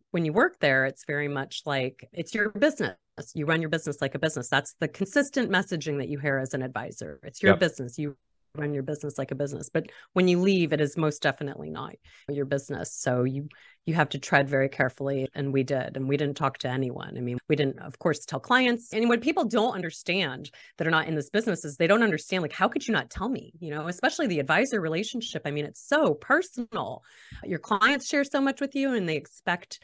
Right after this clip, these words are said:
Speaker 1: that you would notify them of a change like that. But we had to tell them after the fact, like, that's,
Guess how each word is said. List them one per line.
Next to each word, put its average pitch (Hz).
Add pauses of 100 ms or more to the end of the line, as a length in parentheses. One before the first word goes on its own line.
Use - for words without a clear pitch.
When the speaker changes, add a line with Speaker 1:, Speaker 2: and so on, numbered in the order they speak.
(240)
Speaker 1:
that 180
you 185
would 170
notify 190
them 147
of 147
a 156
change 262
like 247
that. 117 (120)
But 143
we 143
had 143
to 135
tell 226
them 233
after 135
the 127
fact, 220
like, 127
that's, 139